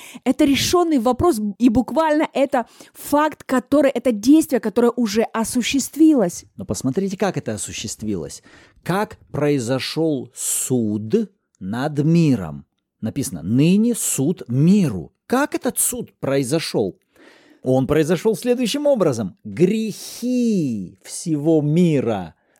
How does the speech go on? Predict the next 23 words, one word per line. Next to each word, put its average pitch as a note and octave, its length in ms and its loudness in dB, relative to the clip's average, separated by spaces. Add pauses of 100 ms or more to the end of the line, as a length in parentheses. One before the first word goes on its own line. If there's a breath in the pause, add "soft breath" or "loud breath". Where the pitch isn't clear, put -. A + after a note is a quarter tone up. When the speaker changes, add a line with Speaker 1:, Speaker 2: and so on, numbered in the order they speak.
Speaker 2:
взяты A2+ 680 -2
были, G#3+ 300 0
преступления, A#3+ 760 -2
грехи A3+ 280 -2
всего B3 320 -2
мира B3+ 340 0
с - 200 -12
человека F#3 1120 -2
были B2+ 400 0
взяты F#3 760 -4 (360 soft breath)
и G#3+ 180 4
возложены D#3+ 920 0
на D#3+ 260 -2
Иисуса. D3+ 800 -2 (340 soft breath)
И D3+ 140 2
написано F3 580 0
в F3+ 60 -10
Коринфянам, G3 560 0
Павел G3 300 0
говорит: G3+ 340 0 (220 soft breath)
"Бог, G#3+ 880 2
благодаря C#3 720 0
Христу, B2 580 -6